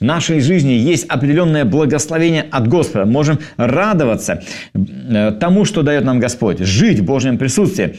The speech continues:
и приносить плод для Царства Божия, для нашего дома, для нашей семьи, для окружающих людей на этой земле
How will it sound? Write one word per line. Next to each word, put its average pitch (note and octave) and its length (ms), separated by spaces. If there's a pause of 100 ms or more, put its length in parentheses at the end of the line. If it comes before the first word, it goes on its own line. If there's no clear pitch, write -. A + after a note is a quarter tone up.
(160)
и F#3+ 100
приносить D3+ 540
плод D#3+ 320
для D3 120
Царства G3+ 500
Божия, B2+ 320
для G2 140
нашего D3+ 360
дома, C#3+ 280
для G#2+ 120
нашей D#3+ 280
семьи, F3+ 460 (180)
для D3 140
окружающих F3+ 760
людей F3 460 (140)
на C#3 280
этой F#3+ 300
земле D#3+ 500